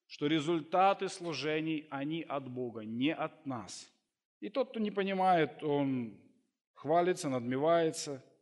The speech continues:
У кого больше результат, тот лучше, тот круче, тот победитель в духовном сражении, как будто служение — это соревнование. Возлюбленные, служение Богу — не соревнование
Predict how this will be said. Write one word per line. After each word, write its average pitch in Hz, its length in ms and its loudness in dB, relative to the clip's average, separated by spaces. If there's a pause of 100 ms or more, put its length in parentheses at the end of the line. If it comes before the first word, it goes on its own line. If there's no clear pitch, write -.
(300)
У 135 80 -6
кого 156 220 6
больше 151 300 4
результат, 151 500 2
тот 143 180 0
лучше, 165 500 -2 (320)
тот 143 220 0
круче, 180 520 0 (580)
тот 170 200 2
победитель 160 460 4
в 139 60 -6
духовном 151 360 2
сражении, 156 480 0
как 147 180 0
будто 160 300 2 (640)
служение — 170 960 6
это 165 200 2
соревнование. 185 800 2 (360)
Возлюбленные, 151 600 2
служение 180 720 -2
Богу — 185 440 2
не 143 320 2
соревнование 143 840 -6